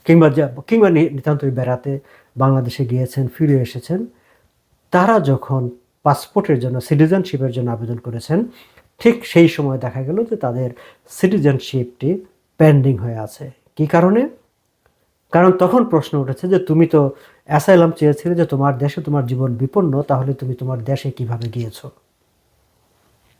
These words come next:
শেষ পর্যন্ত তারা এটি কী করবে? তারা মানে এটিকে ইনভেস্টিগেশনে দিয়েছে। আহ, আমার চেনা জানা বেশ কয়েকজনের।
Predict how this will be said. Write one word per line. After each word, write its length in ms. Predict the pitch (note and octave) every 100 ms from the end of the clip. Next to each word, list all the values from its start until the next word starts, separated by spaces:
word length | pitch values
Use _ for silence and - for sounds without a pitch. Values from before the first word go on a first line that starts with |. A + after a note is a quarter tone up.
| _ _ _ _ _ _ _ _ _ _ _
শেষ 220 | - F3
পর্যন্ত 340 | - E3 E3 E3+
তারা 240 | E3+ D#3+
এটি 200 | E3 D#3
কী 140 | D#3 E3
করবে? 300 | F3+ G3 B3+
তারা 300 | F3 D3+ - - B2+
মানে 220 | C3 C3+ - _ _ _ _ _ _ _ -
এটিকে 380 | D#3+ D#3 D3 D#3+
ইনভেস্টিগেশনে 760 | D#3 D#3 D3+ D#3 C#3+ - C#3
দিয়েছে। 420 | B2 C3 - E3+ A#3+ _ _ _ _
আহ, 160 | C#3+ D#3
আমার 200 | F3+ F#3
চেনা 240 | F#3 D#3+ D3+
জানা 180 | C#3 C3
বেশ 220 | B2 -
কয়েকজনের। 500 | C3 A#2+ C3 D3